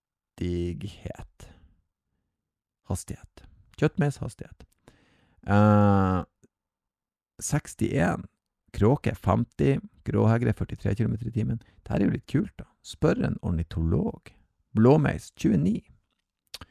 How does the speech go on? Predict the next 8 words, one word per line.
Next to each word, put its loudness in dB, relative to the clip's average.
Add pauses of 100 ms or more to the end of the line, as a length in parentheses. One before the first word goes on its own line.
(760)
Blåmeisen 6
må 0
jo -6
svømme, -8
eh, -16 (220)
kan 2
jo 0
fly -2